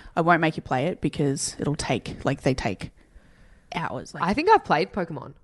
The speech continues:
Speaker 1: Really?
Speaker 2: I think, yeah.
Speaker 1: Oh my God.
Speaker 2: I think on someone's Game Boy.
Speaker 1: Yeah.
Speaker 2: I've played, um, yeah, I think I have.
Speaker 1: Oh my God.
Speaker 2: Yeah, fun fact.
Speaker 1: You've played Pokemon, but not Mario Kart.
Speaker 2: Yes.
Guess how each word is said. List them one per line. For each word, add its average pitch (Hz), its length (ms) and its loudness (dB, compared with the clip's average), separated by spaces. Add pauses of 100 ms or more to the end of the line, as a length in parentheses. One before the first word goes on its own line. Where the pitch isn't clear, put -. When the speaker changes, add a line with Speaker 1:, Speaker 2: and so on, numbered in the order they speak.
(160)
Speaker 1:
Really? 539 360 6
Speaker 2:
I 165 120 -4
think, 285 240 -4
yeah. 208 280 4
Speaker 1:
Oh 240 80 0
my 339 120 -2
God. 233 400 0 (180)
Speaker 2:
I 170 100 4
think 262 180 -6
on 277 100 -2
someone's 226 340 -4
Game 185 280 4
Boy. 135 340 -6 (140)
Speaker 1:
Yeah. 269 300 8 (160)
Speaker 2:
I've - 160 2
played, 165 540 4
um, 143 400 0 (180)
yeah, 170 260 0
I 160 40 -6
think 196 160 -6
I 185 60 0
have. 170 240 4 (360)
Speaker 1:
Oh 208 120 4
my 214 140 4
God. 185 320 -4 (180)
Speaker 2:
Yeah, 170 360 2
fun 190 220 -2
fact. 156 280 -4
Speaker 1:
You've 233 220 4
played 226 220 6
Pokemon, 196 520 4
but 170 120 2
not 180 220 6
Mario 165 420 4
Kart. - 380 4
Speaker 2:
Yes. - 580 -2